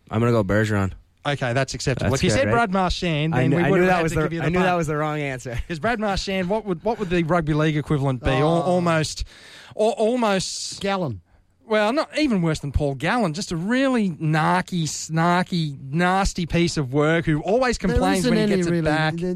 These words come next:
Speaker 3: oh, there, there isn't really
Speaker 2: Maybe
Speaker 3: any
Speaker 2: in the old days, Brad Thorne.
Speaker 3: Oh, Gordon
Speaker 1: Is it
Speaker 3: Tallis.
Speaker 1: Didn't I
Speaker 2: Tallis.
Speaker 1: see Chris Neal on the back of that jersey out
Speaker 2: Yes,
Speaker 1: there? He
Speaker 2: but
Speaker 1: wasn't, he wasn't too much, uh,
Speaker 2: But he
Speaker 1: <laughs> too
Speaker 2: never
Speaker 1: much
Speaker 2: complained when he
Speaker 1: nicer
Speaker 2: copped it.
Speaker 1: than Marshawn.
Speaker 2: Well,
Speaker 1: What's
Speaker 2: Ga-,
Speaker 1: up?
Speaker 2: Brendan Gallagher, Chris Neal, they give it, but they can take it as well.
Speaker 1: Yeah.
Speaker 3: But Marshawn
Speaker 1: Yeah.
Speaker 3: can't.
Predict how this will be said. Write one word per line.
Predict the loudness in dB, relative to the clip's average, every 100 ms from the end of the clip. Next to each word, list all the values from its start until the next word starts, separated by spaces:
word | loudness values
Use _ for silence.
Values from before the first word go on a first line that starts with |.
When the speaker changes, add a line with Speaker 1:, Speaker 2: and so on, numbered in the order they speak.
| -4
Speaker 3:
oh, | -4 -4
there, | -4 -4
there | -2 0
isn't | 0 0 0
really | 2 2
Speaker 2:
Maybe | 2
Speaker 3:
any | 2
Speaker 2:
in | 2
the | 2
old | 0 0
days, | -2
Brad | 0 -2 -2
Thorne. | -2 2 2 0 -4
Speaker 3:
Oh, |
Gordon | -2 2 2
Speaker 1:
Is | 2
it |
Speaker 3:
Tallis. | -2 -6 -6 -10 -14 -2
Speaker 1:
Didn't | 2
I | 4
Speaker 2:
Tallis. | 2
Speaker 1:
see | 0 -2
Chris | 0 0 0
Neal | 2 2
on | 2 2
the |
back | 2 0 0
of |
that | 0 0
jersey | 0 0 0
out | 0
Speaker 2:
Yes, | 0
Speaker 1:
there? | 0 0
He |
Speaker 2:
but | 2
Speaker 1:
wasn't, | 2 0 -2 -6
he | -2
wasn't | -2 -2 -2
too | -2
much, | 0 -2 -2 -4
uh, | -4 -4 -6 -10 -6
Speaker 2:
But | -2 0
he | 2
Speaker 1:
<laughs> |
too | 2
Speaker 2:
never | 2
Speaker 1:
much | 0
Speaker 2:
complained | -2 -2 -2 -2 -2
when | -2
he | 0
Speaker 1:
nicer | 0
Speaker 2:
copped | 0
it. | -2
Speaker 1:
than | -2 -2
Marshawn. | -2 -2 -2 -4 -4
Speaker 2:
Well, | -4
Speaker 1:
What's | -2 -4
Speaker 2:
Ga-, | -4
Speaker 1:
up? | -6 -2
Speaker 2:
Brendan | 0 0 0
Gallagher, | 0 0 -2 -2
Chris | -2 0 2
Neal, | 2 4
they | 2 0
give | 0 0
it, | 0
but | 0
they | -2
can | -2 -2
take | -2 -2 -2
it |
as | -2 -2
well. | -8 -12 -2
Speaker 1:
Yeah. | 0 0
Speaker 3:
But | 0
Marshawn | -2 -2 -2 -2
Speaker 1:
Yeah. | -2
Speaker 3:
can't. | -4 -6 -10